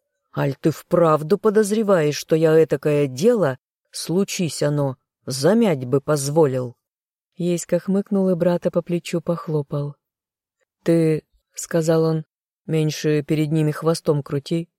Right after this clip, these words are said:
чай не последние бояры не в столице». Егор только руку смахнул братову и упрямо повторил: «Всё равно! Пшёл отсюдова», — беззлобно произнёс Архип Полуэктович. К-, ку-, куда? А куда хочешь.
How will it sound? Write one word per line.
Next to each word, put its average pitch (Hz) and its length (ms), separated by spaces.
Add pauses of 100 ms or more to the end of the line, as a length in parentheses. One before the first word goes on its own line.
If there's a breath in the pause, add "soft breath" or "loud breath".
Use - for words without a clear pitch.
(220)
чай 147 240
не 147 120
последние 147 540
бояры 147 400
не 143 120
в - 60
столице». 143 600 (560)
Егор 165 380
только 165 280
руку 170 240
смахнул 190 520
братову 185 640
и 175 140
упрямо 165 420
повторил: 156 600 (440)
«Всё - 280
равно! 160 480 (520)
Пшёл 208 440
отсюдова», — 123 640 (500)
беззлобно 165 580
произнёс 165 540
Архип 156 360
Полуэктович. 156 720 (400)
К-, - 160 (140)
ку-, 180 160
куда? 175 420 (560)
А 151 200
куда 160 280
хочешь. - 540